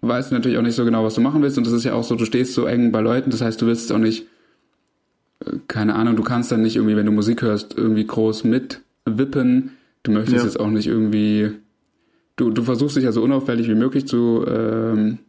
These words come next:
Speaker 1: benehmen. Du möchtest jetzt auch nicht so laut atmen oder irgendwie husten oder irgendwas. Und dann, das ist ja, mit Hustreiz ist ja das genau das Gleiche. Und dann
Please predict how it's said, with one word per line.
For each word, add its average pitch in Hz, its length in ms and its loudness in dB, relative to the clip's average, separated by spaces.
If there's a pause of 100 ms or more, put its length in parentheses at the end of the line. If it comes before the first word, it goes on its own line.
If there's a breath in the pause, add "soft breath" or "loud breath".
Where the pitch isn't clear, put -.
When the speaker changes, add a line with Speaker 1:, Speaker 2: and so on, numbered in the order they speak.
Speaker 1:
benehmen. 131 420 2
Du 120 80 0
möchtest 110 260 0
jetzt 107 100 0
auch 104 80 -2
nicht 107 140 0
so - 80 -2
laut 107 280 0
atmen 117 460 -2
oder 110 160 0
irgendwie 113 440 0 (760 loud breath)
husten 147 420 0
oder 113 140 2
irgendwas. 123 500 0
Und 117 220 0
dann, 135 300 0
das 135 160 0
ist 139 60 -2
ja, 120 120 0
mit 117 260 0
Hustreiz 120 500 0
ist 113 120 -2
ja 113 240 -2
das - 280 -6
genau 117 180 0
das 113 120 -2
Gleiche. 120 380 -2
Und 113 80 0
dann 117 200 2